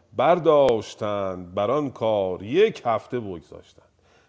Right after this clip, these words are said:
زیج و سلاب وسایل اخترشماری و، اه، به اصطلاح پیشبینی و ستاره شناسیشون رو می‌آورند و یک هفته جستجو می‌کنند. پس از یک هفته سرانجام گفتند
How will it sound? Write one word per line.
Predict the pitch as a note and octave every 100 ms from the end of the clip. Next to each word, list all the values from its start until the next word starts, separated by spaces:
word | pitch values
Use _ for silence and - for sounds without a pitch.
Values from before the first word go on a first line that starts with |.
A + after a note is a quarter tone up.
| _
زیج | G2 B2+
و | D#3+
سلاب | D#3 D#3 D3+ D3+ E2 - _ C#3
وسایل | A2+ - G#2 A2 A#2+
اخترشماری | - - - G2 F#2 - G#2 G2 F#2+ G2+ D3+ E3
و، | C3+
اه، | A#2+ A#2+ C3 _ _ _ _ F#2 F2+ F2 E2+ _
به | F2+
اصطلاح | E2+ - F2 F#2 F#2+ F#2 - D#2+
پیشبینی | - A2 F#2 - - G2 F#2+ A2+ C#3 C#3
و | B2+ A2+
ستاره | - F#2+ - F#2 F2
شناسیشون | - F#2 E2 A#2 - A#2 A#2
رو | A#1
می‌آورند | A#1+ - C#3 B1+ C2 C2
و | B1+ C2 - _ _ -
یک | A#2 C#3 A2+
هفته | G2 - A2 G#2+ A#2 - _ _
جستجو | - G2+ - G#2+ G2+ D#3 G#3
می‌کنند. | C#3+ F#2+ - E2+ D#2+ D2+ D2+ _
پس | E2+ - -
از | F2+ F#2
یک | F2+ -
هفته | F2 - _ B2 D3 D#3
سرانجام | D#3+ - F#2 F2+ E2+ G#2+ B2 B2 A2 G2
گفتند | C3+ C#3+ - G#2+ G2 F#2